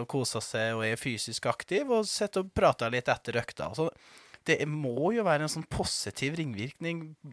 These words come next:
bak det der med trening. For det, det kom, det er jo så mange andre ting som kommer med. Ikke bare det at du blir sliten, og at du, ja, at du føler at du har trent godt, men du prater kanskje om, eh, om økta,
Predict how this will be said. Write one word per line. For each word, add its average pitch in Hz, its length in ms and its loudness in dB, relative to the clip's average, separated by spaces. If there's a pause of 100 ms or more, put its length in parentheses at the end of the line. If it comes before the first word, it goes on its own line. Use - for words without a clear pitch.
(800)
bak 151 340 2
det 156 80 -2
der 196 300 -2
med 151 180 -6
trening. 151 380 -2 (420)
For 160 80 -2
det, 170 100 0 (100)
det - 120 -10
kom, 143 320 0
det 131 80 0
er 139 60 2
jo 147 80 -2
så 165 100 -6
mange 156 200 0 (100)
andre 135 420 0
ting 135 260 -4
som 143 140 -8
kommer 131 300 -2
med. 151 200 2 (340)
Ikke 160 200 -4
bare 117 320 4
det 104 80 -2
at 98 160 -2
du 107 80 -6
blir 104 140 -2
sliten, 110 500 -4
og 104 440 -6 (500)
at 98 140 -2
du, 104 100 -2 (640)
ja, 123 140 6 (180)
at 120 160 -2
du 123 80 -6
føler 113 240 0
at - 80 -4
du 113 80 0
har 113 180 0
trent 117 260 -4
godt, - 280 0
men 196 100 -4
du 220 80 -4
prater 151 400 4
kanskje 151 320 0
om, 147 180 -2
eh, 143 140 2
om 156 160 -2
økta, 151 380 0